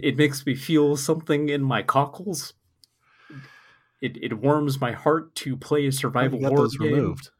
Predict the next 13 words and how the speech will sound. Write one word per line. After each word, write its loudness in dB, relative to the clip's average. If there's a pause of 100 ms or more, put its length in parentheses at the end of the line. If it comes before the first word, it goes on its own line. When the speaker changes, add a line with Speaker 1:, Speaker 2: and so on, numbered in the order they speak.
(140)
Speaker 2:
You -6
were -4
just -8
talking -2
about -2
it. 2 (180)
Speaker 1:
<laughs> -6
That's -2
a 2
d-, -8
well, -2 (1800)
it's 2
a 4